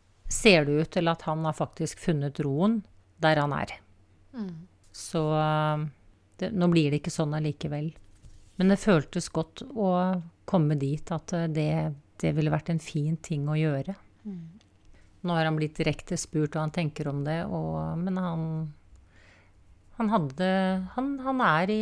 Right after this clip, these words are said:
Speaker 1: han har kommet til et, eh, sted av harmoni. Så, eh, da fortsetter vi å besøke han der og være der da, sammen med han.
Speaker 2: Mm.
Speaker 1: Men så da, ironisk nok,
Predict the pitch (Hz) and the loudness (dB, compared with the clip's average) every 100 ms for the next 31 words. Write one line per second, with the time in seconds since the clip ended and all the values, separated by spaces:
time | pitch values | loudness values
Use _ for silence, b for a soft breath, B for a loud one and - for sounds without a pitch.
0 | 220 208 226 220 220 220 - 220 160 143 | -2 -2 -2 0 0 -2 0 2 2 0
1 | - 190 202 202 - 202 196 196 190 190 | -2 -2 -2 -4 -6 -2 0 2 2 0
2 | - - 147 151 165 165 165 175 170 175 | -4 -6 -4 -2 -2 -4 -4 -2 0 0
3 | 170 151 180 - - - 190 185 185 185 | 0 0 -2 -6 -10 0 4 4 4 2
4 | 180 175 170 _ 185 - - 165 147 170 | 2 -2 -6 _ -4 -2 -4 -6 -6 -4
5 | 165 160 156 156 156 143 - 147 - 147 | -2 -2 -2 -4 -6 -8 -10 -8 -6 -6
6 | - 156 151 151 151 151 139 143 135 139 | -6 -4 -2 -2 -2 -2 -2 -2 -4 -6
7 | 151 - _ _ - - 156 160 156 156 | -8 -12 _ _ -10 -6 -6 -6 -6 -8
8 | 175 170 _ _ 208 175 180 - _ _ | -10 -14 _ _ -12 -12 -16 -20 _ _
9 | _ _ _ _ _ 240 226 208 196 170 | _ _ _ _ _ -2 2 4 8 8
10 | 190 202 165 147 175 - 185 226 - | 6 6 4 4 0 2 0 0 -6